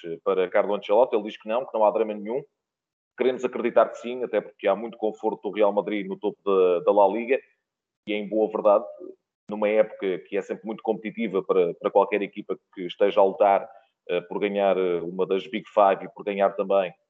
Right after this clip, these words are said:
eh, a Champions League, eh, às vezes há acidentes de percurso na, na primeira volta do campeonato e na fase de grupos da Champions League, acabou por, eh, perder em casa o Real Madrid frente aos moldavos do Sheriff,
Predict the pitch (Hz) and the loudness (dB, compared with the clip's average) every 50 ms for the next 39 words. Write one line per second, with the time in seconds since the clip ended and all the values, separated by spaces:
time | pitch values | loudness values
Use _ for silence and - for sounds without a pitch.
0 | _ _ _ - 87 85 - - 95 - - 107 98 - 101 104 101 92 - 101 | _ _ _ -4 -4 -4 -2 -4 -6 -4 -2 -4 -4 -2 -4 -6 -6 -6 -4 -4
1 | 98 101 107 101 - - 90 90 87 82 80 - _ _ _ _ _ - 90 92 | -4 -4 -4 -10 -12 -12 -10 -10 -8 -10 -10 -12 _ _ _ _ _ -6 -6 -4
2 | - 101 95 85 101 104 104 104 - 107 104 101 - - - - - 95 - 127 | -2 -4 -4 2 2 2 2 2 0 -8 -8 -8 -12 -16 -20 -14 -12 -6 -6 -4
3 | 135 - - - - 82 82 82 82 82 82 82 80 78 82 - _ _ _ _ | -6 -6 -8 -14 -18 -14 -10 -6 -4 -4 -4 -4 -8 -10 -12 -14 _ _ _ _
4 | _ - 90 - - 95 98 101 - 101 98 95 98 92 95 - 104 87 101 98 | _ -6 -6 -4 -4 -2 0 0 4 4 2 2 2 -6 -2 -2 -2 -2 0 0
5 | 95 101 - - - _ - 92 87 82 85 85 87 87 - 101 92 90 95 87 | 0 -2 -2 -4 -12 _ -16 -14 -12 -10 -10 -8 -6 -2 2 2 2 2 0 -2
6 | 95 101 - - 107 - - 110 101 87 107 107 98 78 110 120 135 - _ _ | -4 -2 2 2 0 2 2 0 0 0 -2 -4 -2 -2 -2 -2 -2 -4 _ _
7 | - - - _ _ _ - - - 107 95 110 107 107 101 107 110 110 120 117 | -20 -20 -20 _ _ _ -8 -4 -2 0 2 2 0 0 -2 -4 -2 0 0 -2
8 | - - 104 98 95 92 87 87 82 - - - 107 92 104 104 104 90 110 104 | 0 -2 -2 0 0 0 0 -2 -2 0 0 0 2 2 2 2 2 2 4 4
9 | 98 107 101 - 113 107 104 110 101 113 117 - - 117 117 113 - 120 123 123 | 4 4 2 4 4 4 4 4 2 0 -2 -2 -4 -6 -6 -6 -8 -8 -4 -2
10 | 117 113 110 107 90 95 110 98 110 107 95 90 110 107 - - 104 101 113 107 | 0 2 2 0 0 -2 2 4 4 4 4 2 -10 -10 -4 -2 -2 -2 -2 -6
11 | - | -8